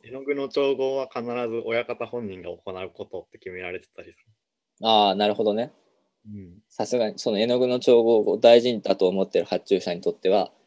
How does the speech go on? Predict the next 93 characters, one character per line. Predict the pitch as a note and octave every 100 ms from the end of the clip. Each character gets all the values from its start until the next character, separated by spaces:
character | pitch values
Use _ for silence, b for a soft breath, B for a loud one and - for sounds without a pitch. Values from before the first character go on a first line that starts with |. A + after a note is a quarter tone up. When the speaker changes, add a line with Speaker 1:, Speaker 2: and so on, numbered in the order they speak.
| _ _ -
Speaker 2:
い |
や、 | G2+
ち | -
ょ |
っ | -
と |
そ | - G#2+
ん |
な、 |
Speaker 1:
そ | F2+
う | -
そ |
う | _ _
そ |
う。 | E2 _ - - _
Speaker 2:
誰 | - G#2 G2+
と | F#2+
も | F2
わ | F2
か | G2+
ら | G2
ん | F#2
人 | -
に | E2+
そ | F2
ん |
な | E2+
こ | F2
と |
や | E2+
ら | -
し |
ち | E2
ゃ |
い |
け | E2 F2
ん |
よ | E2+
っ | _ _
て | -
い | D#2+
う | - _ b b b b
Speaker 1:
う |
ん。 | G#2+
Speaker 2:
こ |
だ | G2+
わ | F#2+
り | G2+
ポ | G2+
イ | G2
ン |
ト。 | C3+
Speaker 1:
こ | - B2
の |
人 | - -
の | - _
色 | A#2+ A#2
味 | A2
が | G#2
好 | -
き | A2+
な | G#2
の | G2
に、 | F#2+ G2+ G2 F2 _
Speaker 2:
う | C3
ん | A#2+
う |
ん | G2
う | G2+ F#2 F#2+
ん。 |
Speaker 1:
弟 | G2 _ G#2+ -
子 |
に | G#2+
任 | G#2 - -
さ | C3+
れ |
た | G#2
ら | F#2+
た | F#2+
ま | G2 G2+
ん |
な | G2
い | F#2
か | F#2
ら。 | G#2 E2+ -
Speaker 2:
な | D3 A2+
る | A#2
ほ | A#2+
ど | A2+
ね。 | B2 D#3+ - - - _ _ _
Speaker 1:
う | F#2 F2+ F2 _ _ _ _ _
ん。 |
Speaker 2:
あ | -